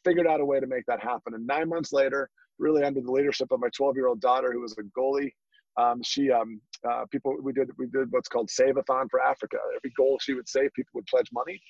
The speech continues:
And she raised five thousand dollars, and we delivered a hundred soccer balls,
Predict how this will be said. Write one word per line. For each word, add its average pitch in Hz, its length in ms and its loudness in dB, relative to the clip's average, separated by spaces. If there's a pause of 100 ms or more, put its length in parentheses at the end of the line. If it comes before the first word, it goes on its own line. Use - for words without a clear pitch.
(280)
And 123 140 2
she 139 140 2
raised 131 240 4
five 135 260 4
thousand 135 280 0
dollars, 135 420 0
and 120 100 -8
we 131 80 -4
delivered 131 360 -4
a - 80 -10
hundred 143 240 -2
soccer 147 280 0
balls, 151 440 -2